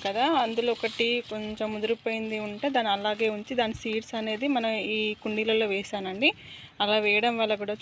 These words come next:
చూసారా ఇలా గ్రో చేసుకోవచ్చు. మనం ఖర్చు లేకుండా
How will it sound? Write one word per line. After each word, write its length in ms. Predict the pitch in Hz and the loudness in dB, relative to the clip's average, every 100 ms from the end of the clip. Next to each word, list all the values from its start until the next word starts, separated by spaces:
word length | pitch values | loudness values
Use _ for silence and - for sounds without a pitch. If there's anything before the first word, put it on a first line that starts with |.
| 202 | -8
చూసారా 300 | 202 202 226 | -4 0 0
ఇలా 80 | 208 208 | 0 0
గ్రో 120 | 202 202 214 | -2 -2 -2
చేసుకోవచ్చు. 560 | - - 208 214 294 359 - - - - - - - 220 | -4 -4 -2 0 -2 -2 -6 -20 -20 -20 -20 -20 -10 -2
మనం 180 | 220 220 220 220 | 0 0 -2 0
ఖర్చు 260 | 208 - 240 240 | 0 2 4 4
లేకుండా 400 | 240 240 254 | 4 2 4